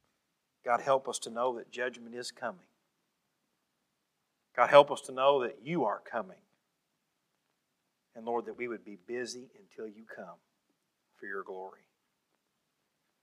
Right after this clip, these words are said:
God, I pray tonight that if we have not been that church, that you would forgive us.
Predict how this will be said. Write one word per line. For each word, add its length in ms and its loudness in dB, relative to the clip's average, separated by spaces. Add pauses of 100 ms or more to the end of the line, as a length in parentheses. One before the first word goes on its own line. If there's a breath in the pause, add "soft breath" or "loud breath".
(400)
God, 160 0
I 60 0
pray 240 0
tonight 380 -2 (100)
that 100 -8
if 140 -12
we 220 -10
have 220 -8
not 300 -2
been 160 -4
that 240 -6
church, 320 -8 (800)
that 180 -14
you 80 -10
would 120 -14
forgive 380 -10
us. 340 -20